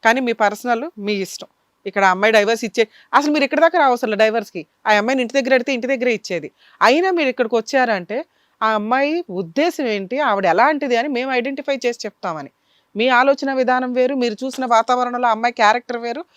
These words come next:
మాకున్న సీనియారిటీకి మేము చెప్పేది వేరు. డాక్టర్ గారు చెప్పారు ఆ అమ్మాయి ప్రాబ్లం ఉంది అని.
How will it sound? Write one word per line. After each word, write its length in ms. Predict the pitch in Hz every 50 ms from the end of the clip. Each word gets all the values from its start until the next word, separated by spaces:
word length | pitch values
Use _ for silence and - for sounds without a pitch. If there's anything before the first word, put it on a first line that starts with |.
| - - _ _ -
మాకున్న 500 | 214 220 220 233 269 285 - 330 339 349
సీనియారిటీకి 580 | 330 - 311 285 285 285 269 269 262 285 269 269
మేము 200 | 233 220 214 196 -
చెప్పేది 340 | 190 - - 208 190 180 175
వేరు. 180 | 151 135 - _ _ _ _ _ _ -
డాక్టర్ 360 | 190 226 226 233 - 269 269
గారు 180 | 254 269 269 269
చెప్పారు 420 | 254 247 254 240 - 254 254 262
ఆ 100 | 302 277
అమ్మాయి 240 | 226 214 220 226 226
ప్రాబ్లం 380 | - 220 202 196 180 196 196 190
ఉంది 240 | 175 170 170 165 160
అని. 160 | 147 143